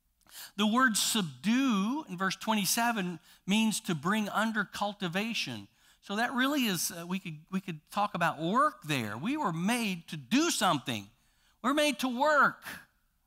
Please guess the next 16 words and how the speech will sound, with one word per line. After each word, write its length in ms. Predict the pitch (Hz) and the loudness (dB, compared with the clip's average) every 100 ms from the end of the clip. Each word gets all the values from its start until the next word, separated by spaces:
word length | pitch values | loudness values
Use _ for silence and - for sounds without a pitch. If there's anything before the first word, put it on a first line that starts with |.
| _ _ _ _ _ _ _ _ _ | _ _ _ _ _ _ _ _ _
And 180 | 185 190 | 0 0
before 380 | 185 269 285 | 0 2 4
the 140 | 262 233 | 4 4
Industrial 680 | 196 185 247 240 240 214 185 | 2 2 2 2 0 0 2
Revolution 720 | 202 240 214 208 285 - 208 | 2 2 2 2 0 0 0
of 80 | 180 | -2
the 140 | 175 185 | 0 0
eighteen 360 | 220 - 208 | -2 -2 -2
hundreds, 500 | 175 247 277 220 196 | 2 2 2 2 0
we 180 | 185 285 | 0 2
had 240 | 277 285 | 2 2
to 60 | 285 | 0
do 240 | 233 294 | -2 0
all 340 | 277 277 285 285 | 2 4 4 2
the 60 | |
work. 420 | 285 320 294 202 | 4 4 4 2